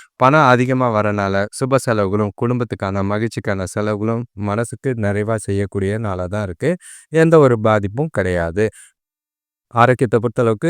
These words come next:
சின்னதா கண் பிரச்சனை இருக்கு. மத்தபடி எந்த ஒரு பிரச்சனையும் கிடையாது.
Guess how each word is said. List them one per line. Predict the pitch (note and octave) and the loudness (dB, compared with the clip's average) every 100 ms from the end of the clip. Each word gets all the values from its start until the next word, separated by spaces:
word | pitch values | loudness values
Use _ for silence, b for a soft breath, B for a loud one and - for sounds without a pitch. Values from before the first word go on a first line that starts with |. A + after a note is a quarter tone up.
| E3 | -2
சின்னதா | - C3 B2+ C#3 | -2 0 2 0
கண் | - C3 C3 | 0 -2 0
பிரச்சனை | B2+ - A#2+ | -2 -2 -2
இருக்கு. | G#2+ G#2+ D3+ | -2 -2 -4
மத்தபடி | A#2 G#2+ G#2 G#2 G#2 | -2 -2 -2 -2 -2
எந்த | G#2 G#2 | -2 -2
ஒரு | G2 F#2+ | -2 -2
பிரச்சனையும் | A2+ A2 B2+ C3 | -2 -2 -2 -4
கிடையாது. | B2 B2 A#2+ A#2+ | -2 0 0 0